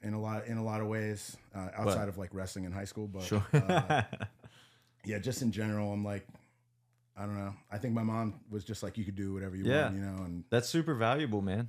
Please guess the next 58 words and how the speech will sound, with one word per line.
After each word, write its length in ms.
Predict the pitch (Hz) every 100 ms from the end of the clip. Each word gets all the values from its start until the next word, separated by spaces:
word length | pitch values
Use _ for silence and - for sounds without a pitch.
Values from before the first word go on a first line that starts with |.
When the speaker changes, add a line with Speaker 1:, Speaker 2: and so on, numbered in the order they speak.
| -
Speaker 2:
I 60 |
Speaker 1:
and 80 | 110
Speaker 2:
mean, 120 | 123 120
honestly, 440 | 123 143 - 104
it's 160 | 104 107
led 300 | 101 104 98
you 140 | 104
to 140 | -
where 180 | 98 98
you 200 | 95 92
are 140 | 95 90
today 300 | 92 90 98
Speaker 1:
Yeah. 80 | 87
Speaker 2:
for 100 | 92
sure. 360 | - 92 104 110
Like, 320 | 101 101 95
being 260 | 120 123
willing 300 | 107 107 117
to 60 | 107
take 240 | - 101
that 180 | 95 80
leap. 220 | 98 113
That's 200 | 101 110
why 140 | 120 113
I 40 |
wanted 240 | 101 101 90
to 60 |
dig 220 | 90 98
into 160 | 101 104
that, 160 | 92 85
because 380 | 95 101 90 - -
Speaker 1:
Yeah. 200 | 95 90 82 _ -
Speaker 2:
you 160 | 135
hear 260 | 151 156 135
so 180 | - 131
many 220 | 120 104
people 460 | - 139 107 95 92
in 300 | 90 90 85 -
various 500 | 98 110 101 92 87
jobs, 500 | 98 90 85 82 90
like, 200 | 90 95
"Oh, 80 | 95
I 140 | 92
hate 200 | 92 95
my 120 | 92
job. 360 | 87 92 87 90
I 60 |
hate 160 | 92 95
my 120 | 92
life." 280 | 90 95 95
And 100 | 104
they 60 | 107
feel 240 | - 139
like 220 | 123 107
they 100 | 98
can't 340 | 92 - 113 -
change 360 | - 101 110
it. 220 | 123 123